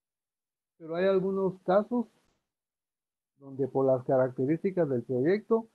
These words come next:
no se puede hacer una justificación financiera, es de otro tipo, la ju-, es más que todo el tipo estratégico. ¿Cuáles son los pasos que debería o se recomienda que una empresa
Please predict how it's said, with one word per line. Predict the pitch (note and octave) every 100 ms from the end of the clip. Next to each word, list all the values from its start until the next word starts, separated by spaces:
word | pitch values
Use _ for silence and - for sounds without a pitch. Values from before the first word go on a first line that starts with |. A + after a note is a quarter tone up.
| _ _ _ -
no | D3 D3+
se | D#3
puede | D3+ D3
hacer | D3 C3+ D3
una | D3+ D#3
justificación | C3+ B2+ - A#2 A#2+ A2+ C#3+
financiera, | C#3+ D3 B2 A#2 C3+ B2 B2+
es | C#3 _
de | C#3 C#3+
otro | C#3
tipo, | - D#3 C#3+
la | C3 G#2+
ju-, | A#2+ B2+
es | C#3+
más | D3+ D#3
que | D3+
todo | D#3+ E3 C#3
el | A#2+
tipo | C#3 C#3+
estratégico. | - A2 C#3 A#2 _ _ _ _ _ _ _ _ _ _ _ _ _ _ _ _
¿Cuáles | D#3+ G3 G#3
son | G#3 G#3
los | G3+
pasos | - G#3 A3 A#3 G#3+
que | D3+
debería | C#3+ C#3 C3+ C3 E3 F#3 F#3+ F#3+ F3+ _ _ _ _ _ _ _ _ -
o | B2+ B2
se | C3
recomienda | B2+ B2+ C3+ D3+ F3 F3+ E3
que | E3+
una | E3
empresa | D#3+ - E3 E3